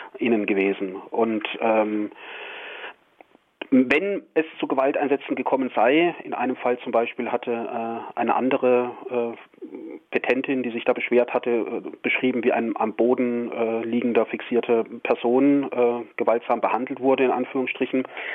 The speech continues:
sei das rechtmäßig gewesen. Auch dieses Verfahren sei nach hundertsiebzig Absatz zwei eingestellt worden, weil sich kein strafrechtlich,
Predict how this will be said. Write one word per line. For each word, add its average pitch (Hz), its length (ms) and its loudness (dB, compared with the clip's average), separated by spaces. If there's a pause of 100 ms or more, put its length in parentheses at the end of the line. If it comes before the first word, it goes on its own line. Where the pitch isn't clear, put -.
(180)
sei 113 180 4
das 117 240 2
rechtmäßig 147 480 2
gewesen. 131 480 2
Auch - 140 -2 (180)
dieses 151 220 -2
Verfahren 127 580 2
sei 117 280 4
nach 113 360 -2
hundertsiebzig 120 460 -4
Absatz 113 240 -2 (100)
zwei 113 400 2 (360)
eingestellt 120 500 2
worden, 117 280 0
weil 107 120 0
sich - 180 -8
kein 110 300 0
strafrechtlich, 107 680 -2